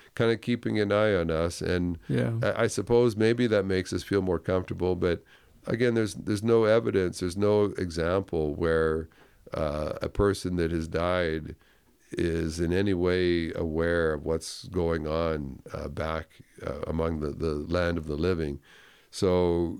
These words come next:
Speaker 1: um, and by the way, uh, just as an aside to that, there's also no evidence that our pets go to heaven with us. Uh, again, that's even perhaps more devastating to some of our listeners. It's nice to think that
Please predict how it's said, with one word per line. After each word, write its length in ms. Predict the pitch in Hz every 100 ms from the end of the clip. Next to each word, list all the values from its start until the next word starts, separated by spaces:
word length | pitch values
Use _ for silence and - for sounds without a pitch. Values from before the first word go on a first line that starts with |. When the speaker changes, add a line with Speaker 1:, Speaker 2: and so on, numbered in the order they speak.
| -
Speaker 1:
um, 560 | 85 85 78 78 80 -
and 180 | 107 104
by 180 | 120 117
the 80 |
way, 320 | 113 113 110 101 - - _ - - - -
uh, 80 | - -
just 320 | 104 98 - - - -
as 180 | 98 98
an 120 | 92
aside 460 | 92 113 113 117
to 80 | 104
that, 180 | 90 90
there's 140 | 95 95
also 360 | 117 135 -
no 160 | 98 101
evidence 520 | 98 95 95 98 95
that 220 | - 90 92
our 140 | 92
pets 440 | - 123 120 -
go 380 | - 104 92 87
to 180 | 85 90
heaven 280 | 95 90 92
with 260 | 107 104
us. 300 | 87 80 78
Uh, 340 | - 85 82 80 - - - -
again, 360 | 95 113 101
that's 280 | 92 101 -
even 260 | 101 90 85
perhaps 340 | 101 95 85
more 200 | 127 113
devastating 640 | 95 92 82 - 87 82 85
to 80 | 90
some 140 | 95
of 100 | 85
our 120 | 82
listeners. 600 | 85 90 - 82 82 80 - - - _
It's 160 | 101 107
nice 260 | 143 143
to 140 | 143 110
think 420 | 156 147 107 92
that 200 | 98 90